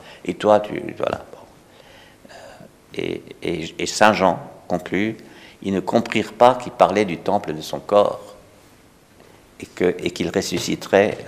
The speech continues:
le, euh, le troisième jour. Ils ne comprirent pas. C'est-à-dire que, euh, Jésus a dit, sa parole est posée. Il a annoncé sa mort,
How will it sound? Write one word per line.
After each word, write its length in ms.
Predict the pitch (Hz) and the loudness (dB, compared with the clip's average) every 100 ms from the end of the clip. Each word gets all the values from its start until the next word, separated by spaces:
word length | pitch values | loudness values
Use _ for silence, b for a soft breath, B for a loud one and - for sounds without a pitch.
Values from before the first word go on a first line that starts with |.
| 90 | -6
le, 80 | - 50 50 - - b b b _ - | -4 -4 -8 -14 -20 b b b _ -8
euh, 120 | 76 | -6
le 100 | 78 | -6
troisième 460 | - 92 87 85 82 | -4 -4 -2 -4 -4
jour. 320 | 80 80 80 - _ _ _ _ _ _ _ _ _ _ _ - | -8 -10 -12 -18 _ _ _ _ _ _ _ _ _ _ _ -12
Ils 40 | |
ne 60 | 87 | -10
comprirent 560 | - 95 - 90 - | -6 -6 -4 -8 -8
pas. 300 | - 82 82 - - - _ _ _ _ _ _ _ _ _ b b b b b b | -4 -4 -4 -14 -20 -20 _ _ _ _ _ _ _ _ _ b b b b b b
C'est-à-dire 460 | - 90 139 147 | -6 -2 0 -2
que, 360 | - 90 82 - - - | 2 4 4 0 -12 -8
euh, 200 | 95 76 - - | -6 -6 -8 -10
Jésus 500 | - 104 98 113 131 | -4 0 0 0 -2
a 140 | - 95 | 2 0
dit, 540 | 80 78 113 113 - - - - _ | 0 -2 0 0 -2 -16 -20 -20 _
sa 160 | - 87 | -8 -8
parole 580 | - 101 90 110 123 - | 2 4 8 10 8 6
est 100 | 98 | -4
posée. 600 | - 95 95 92 85 82 - - - - _ b b b - | -4 -2 -2 -2 -4 -6 -16 -20 -20 -20 _ b b b -2
Il 80 | 95 | 2
a 60 | |
annoncé 360 | 95 95 - 90 | 4 2 0 -2
sa 180 | - 87 | 6 8
mort, 340 | 95 120 127 | 8 6 4